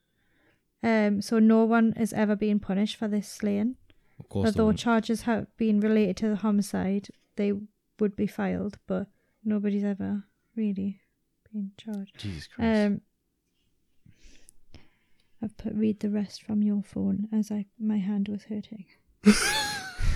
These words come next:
Speaker 2: Excellent.
Speaker 1: Juan Francisco Murillo Diaz and Edgar Nicolas Ville-, Villegas. So they were members of a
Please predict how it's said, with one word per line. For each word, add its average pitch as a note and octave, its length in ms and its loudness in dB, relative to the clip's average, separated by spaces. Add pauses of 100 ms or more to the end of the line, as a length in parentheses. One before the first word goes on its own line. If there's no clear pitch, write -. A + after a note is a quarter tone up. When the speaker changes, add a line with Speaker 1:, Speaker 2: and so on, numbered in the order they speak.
(2750)
Speaker 2:
Excellent. - 480 -6 (720)
Speaker 1:
Juan A#3 320 4
Francisco A#3+ 800 2
Murillo G#3+ 580 4
Diaz G3+ 640 0 (840)
and G3+ 340 2
Edgar G#3+ 340 0
Nicolas G3+ 580 2 (380)
Ville-, G#3+ 340 2 (440)
Villegas. A3+ 640 0 (920)
So A3+ 220 -2
they A3+ 120 4
were A3 120 4
members G#3+ 420 4
of G3+ 160 0
a G3 280 0